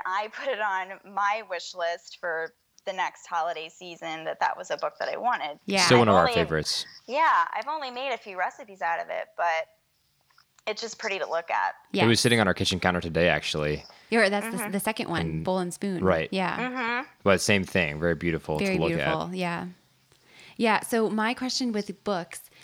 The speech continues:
Speaker 2: do you follow, I've some, heard some people have the rule that they don't give a book they haven't read. Or I guess, I guess in, with a cookbook, it, it's not as necessary, but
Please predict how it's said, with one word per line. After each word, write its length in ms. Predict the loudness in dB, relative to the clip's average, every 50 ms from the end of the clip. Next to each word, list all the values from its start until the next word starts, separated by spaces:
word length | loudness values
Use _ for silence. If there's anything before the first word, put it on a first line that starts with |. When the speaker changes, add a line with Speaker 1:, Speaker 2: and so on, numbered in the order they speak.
| -16
Speaker 2:
do 140 | -10 -4 -2
you 500 | 0 0 0 0 0 0 -2 -2 -4 -6 -10 -8
follow, 480 | -6 -4 -2 0 0 0 0 0 0 0 -2
I've 100 | -6 -6
some, 200 | -4 -4 -6 -6 -6 -8
heard 240 | -8 -8 -8 -6
some 120 | -6 -6 -6
people 200 | -6 -6 -6 -8 -8 -8
have 200 | -8 -8 -6 -4
the 120 | -4 -4
rule 380 | -4 -4 -4 -4 -2 -2 -2 -2
that 240 | -2 -2 -4 -4 -6 -14 -20 -6
they 100 | -6 -4
don't 280 | -2 0 -2 -2 -2 -2
give 140 | -2 -2 -2
a 60 | -2
book 200 | -2 -4 -4 -4
they 80 | -6
haven't 320 | -6 -2 -4 -4 -4 -4 -2
read. 300 | 0 0 0 0 0 -4 -6 -8 -10 _ _ _ _ -2
Or 60 | -2
I 40 | 0
guess, 220 | 0 0 -4 -6 -10 _ _ _ _ _
I 40 | -6
guess 180 | -6 -4 -4 -4
in, 140 | -6 -4
with 100 | -4 -4
a 60 | -4 -6
cookbook, 460 | -6 -8 -8 -6 _ -6 -6 -6 -8 _ _ _ -18 _
it, 160 | -12 -12 -12 -12
it's 220 | -8 -8 -6 -4
not 180 | -4 -4 -4 -4
as 140 | -6 -6
necessary, 560 | -6 -6 -6 -6 -8 -8 -6 -6 -6 -4 -6 -6
but 240 | -2 -2 -2 -2